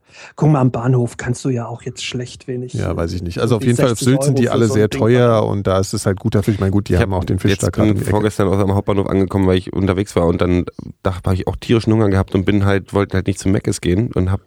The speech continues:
Speaker 3: halt diese Restaurants oder diese Halbdinger, die haben ganz unglaubliche Preise und dann denke ich, warte mal, ich setz mich
Speaker 2: Wo,
Speaker 3: da
Speaker 2: wo
Speaker 3: rein
Speaker 2: jetzt?
Speaker 3: im Hauptbahnhof.
Speaker 2: Ach so, ja.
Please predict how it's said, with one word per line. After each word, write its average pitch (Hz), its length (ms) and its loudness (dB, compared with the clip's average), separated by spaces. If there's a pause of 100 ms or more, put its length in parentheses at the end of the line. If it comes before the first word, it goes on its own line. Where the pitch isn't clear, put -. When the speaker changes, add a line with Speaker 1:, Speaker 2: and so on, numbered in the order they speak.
(100)
Speaker 3:
halt 95 220 -2
diese 98 260 -4
Restaurants 95 640 0
oder 95 80 2
diese 90 340 0
Halbdinger, 120 680 0 (580)
die 233 240 -6
haben 240 160 2
ganz - 320 -6
unglaubliche 165 560 2
Preise 170 400 0
und 110 80 2
dann 104 140 4
denke 139 180 2
ich, 143 140 -4
warte 156 120 2
mal, 160 140 2
ich 123 80 -4
setz 143 160 -2
mich 123 160 4
Speaker 2:
Wo, 175 40 4
Speaker 3:
da 135 120 2
Speaker 2:
wo 135 80 4
Speaker 3:
rein 165 140 2
Speaker 2:
jetzt? 151 200 -2
Speaker 3:
im 147 200 2
Hauptbahnhof. 107 500 0
Speaker 2:
Ach 127 100 0
so, 113 240 0 (160)
ja. 95 140 -4